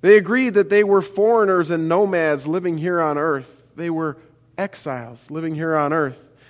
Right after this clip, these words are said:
Now, obviously, people who say such things are looking forward to a country they call their own. But if they had longed for the country they came from,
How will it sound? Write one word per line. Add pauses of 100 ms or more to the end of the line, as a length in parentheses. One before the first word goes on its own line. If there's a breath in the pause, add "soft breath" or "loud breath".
(380 soft breath)
Now,
obviously,
people
who
say
such
things
are
looking
forward
to
a
country
they
call
their
own. (320 loud breath)
But
if
they
had
longed
for
the
country
they
came
from,